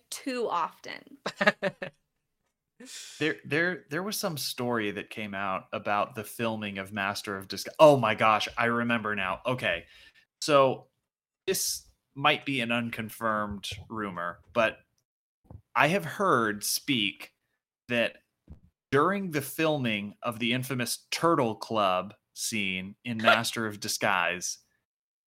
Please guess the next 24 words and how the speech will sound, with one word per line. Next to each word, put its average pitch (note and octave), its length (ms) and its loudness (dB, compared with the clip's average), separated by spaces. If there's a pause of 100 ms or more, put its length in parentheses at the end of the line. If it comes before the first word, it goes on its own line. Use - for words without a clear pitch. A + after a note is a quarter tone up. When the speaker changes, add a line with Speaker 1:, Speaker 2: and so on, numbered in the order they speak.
(180)
Speaker 3:
everyone D#3+ 520 2
on A#2 280 0
set G2 440 2 (1040)
received B2 580 0 (800)
the C3 60 -4
tragic C3+ 720 2
news F#2+ 720 -4 (1200)
of G#2+ 120 -6
what A#2 180 4
occurred A2+ 500 0
on G#2+ 220 -4
nine G#2+ 240 0
eleven. F2+ 560 -4 (240)
Speaker 2:
<laughs> - 80 0 (380)
Speaker 3:
And A2+ 360 2
Speaker 2:
Oh G3 60 -4
my E3 140 2 (160)
Speaker 3:
they, B2 140 2
Speaker 2:
gosh. - 800 -10 (760)
Speaker 3:
they C3+ 200 4
paused, D#3+ 880 8 (180)
they C3+ 200 2
paused D3 480 4
filming A#2 720 0